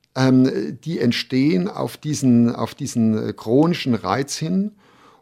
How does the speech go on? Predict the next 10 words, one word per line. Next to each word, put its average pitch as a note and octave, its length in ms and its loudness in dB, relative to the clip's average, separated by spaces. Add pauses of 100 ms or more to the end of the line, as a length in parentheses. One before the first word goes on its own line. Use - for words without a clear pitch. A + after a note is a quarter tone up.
(380)
Und G2 140 -6
wissen C3+ 220 0
Sie, D3 100 2
der A2+ 140 -2
Punkt E3+ 400 -4
ist - 160 -8
der, B2+ 320 0
wenn A2 180 -2
dann G#2 240 -6
diese D#3 560 0